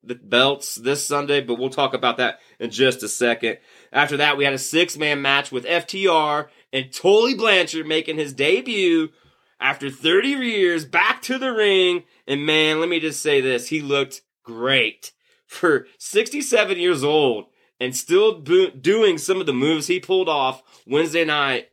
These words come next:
I, I praise him. Wow, I, I couldn't believe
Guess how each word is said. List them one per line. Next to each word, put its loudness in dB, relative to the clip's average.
I, 0
I 0
praise 2
him. -2
Wow, 2
I, 0
I -2
couldn't 0
believe -6